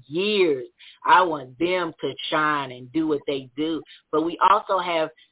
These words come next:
uh, two other eagles that were born without arms that are on the website of eagle without wings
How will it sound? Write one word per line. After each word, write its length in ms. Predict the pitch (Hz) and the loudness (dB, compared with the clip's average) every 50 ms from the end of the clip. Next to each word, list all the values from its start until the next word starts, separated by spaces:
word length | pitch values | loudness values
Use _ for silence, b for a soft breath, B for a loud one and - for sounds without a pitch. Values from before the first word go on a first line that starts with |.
| b _ - | b _ -2
uh, 140 | - 156 143 139 - 139 - - | 0 0 0 0 -2 -10 -14 -10
two 220 | - 247 247 220 - | -8 -6 -6 -2 0
other 320 | 190 202 190 185 180 170 - - | 2 2 2 2 -2 -4 -6 -6
eagles 480 | 208 202 208 202 160 170 170 160 160 139 - | -8 -6 -6 -6 -4 -2 -2 -2 -2 -2 0
that 180 | 170 151 - 165 | 0 0 2 2
were 120 | 156 151 | 0 0
born 420 | 143 131 156 165 170 170 165 160 | 0 0 -2 -2 0 0 -2 -2
without 420 | 156 165 160 - 160 156 156 151 151 | -2 -4 0 4 4 6 6 4 2
arms 440 | 151 151 147 147 143 139 139 143 - _ _ _ _ _ _ _ - | 0 0 0 0 -2 -2 -6 -12 -16 _ _ _ _ _ _ _ -4
that 140 | 151 156 151 | -2 0 0
are 140 | 151 147 - - | 2 0 0 -2
on 260 | 170 170 170 170 165 | -2 -2 -2 -2 0
the 60 | 170 | 0
website 640 | 160 156 170 165 165 160 - - 185 156 151 147 151 | 2 2 2 2 0 0 -2 -2 0 0 0 0 -2
of 100 | 147 139 - | -4 -6 -6
eagle 280 | 180 170 156 156 160 | -8 -6 -4 -4 -4
without 400 | 147 156 147 - 165 147 147 127 | -4 -4 -2 2 2 2 2 2
wings 220 | 143 156 156 147 | -2 -6 -8 -10